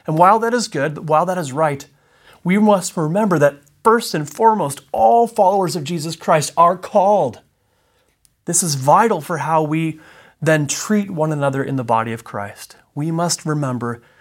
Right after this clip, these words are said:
that to walk in a manner worthy of the calling to which you have been called is a steady, enduring, deliberate, one step in front of the other sort of act. Paul envisions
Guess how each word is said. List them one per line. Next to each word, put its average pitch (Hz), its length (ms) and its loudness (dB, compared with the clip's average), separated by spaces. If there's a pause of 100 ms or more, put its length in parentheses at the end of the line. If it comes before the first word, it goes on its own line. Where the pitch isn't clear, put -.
(600)
that 120 160 -2
to 151 100 -4
walk 147 500 2
in 170 140 -8
a 147 80 -4
manner 131 380 0
worthy 180 600 0
of 127 160 -4
the 139 80 -4
calling 135 540 -2
to - 140 -8
which 139 280 -6
you 135 100 -4
have 123 180 -8
been 127 120 -8
called 117 500 -6
is 120 160 -8
a 117 60 -8
steady, 127 720 -2 (720)
enduring, 135 960 0 (440)
deliberate, 143 840 0 (340)
one 165 540 0
step - 480 0
in 139 280 -4 (220)
front 170 240 0
of 139 140 -8
the 139 160 -4
other 135 280 -2
sort 120 240 -6
of 113 160 -6
act. - 420 -10 (1200)
Paul 180 340 4
envisions 156 720 -2